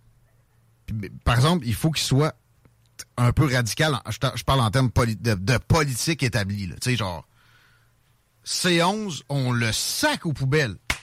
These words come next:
Parce que, tu sais, c'est toujours un peu mal vu d'arriver puis de défaire ce que ton prédécesseur a mis en place. Euh, oui, tu peux faire deux, trois affaires, mais il y a une limite. Mais là, faudrait augmenter la limite, là.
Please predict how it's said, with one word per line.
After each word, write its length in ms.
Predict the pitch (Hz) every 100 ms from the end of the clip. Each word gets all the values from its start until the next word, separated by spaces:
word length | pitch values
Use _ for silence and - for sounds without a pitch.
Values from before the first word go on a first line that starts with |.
| _ -
Parce 200 | 147 -
que, 60 |
tu 60 | 190 -
sais, 120 | -
c'est 100 | 208
toujours 220 | 220 262 277
un 60 |
peu 80 | 226
mal 240 | 226 160
vu 300 | 139 165 214 - _ -
d'arriver 460 | 151 143 147 151
puis 140 | 185 135
de 80 | 120
défaire 320 | 135 151 165
ce 60 | -
que 60 |
ton 180 | 135 135
prédécesseur 640 | 120 135 127 131 110 151
a 60 | 131
mis 80 | 117
en 100 | 98
place. 280 | 107 120 -
Euh, 480 | 92 87 85 98 117
oui, 200 | 147 190
tu 120 | -
peux 100 | 147
faire 280 | 151 160 147 - - -
deux, 200 | 170 165
trois 320 | 151 185 160
affaires, 380 | 143 151 170 160
mais 160 | 135
il 40 | 127
y 40 |
a 40 | 135
une 80 | 127
limite. 200 | 117 110 - - - -
Mais 120 | 120
là, 300 | 135 196 202 190 _ _
faudrait 480 | - - 156 147 170
augmenter 320 | 156 147 151
la 40 |
limite, 240 | 139 104
là. 60 | -